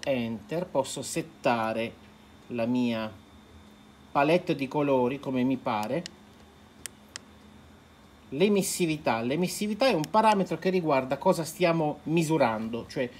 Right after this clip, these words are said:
cosa stiamo riprendendo con il nostro oggetto. E quindi per questo bisogna andare a vedere il manuale che spiega come settare questo,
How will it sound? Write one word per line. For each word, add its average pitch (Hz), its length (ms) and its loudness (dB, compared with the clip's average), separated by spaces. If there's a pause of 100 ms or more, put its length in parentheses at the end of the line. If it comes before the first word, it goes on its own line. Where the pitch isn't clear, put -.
(120)
cosa 190 240 0
stiamo 170 320 2
riprendendo 139 680 0
con 120 160 -4
il 120 60 2
nostro 120 300 -2
oggetto. 107 720 -10 (1080)
E 143 100 -8
quindi 135 380 0
per 165 180 0
questo 190 360 -2
bisogna 135 520 -2
andare 131 340 0
a 123 60 0
vedere 117 760 -2 (320)
il 117 140 -6
manuale 120 540 -2
che 104 100 -12
spiega 120 420 -4
come 120 220 -4
settare 117 440 -6
questo, 117 300 -12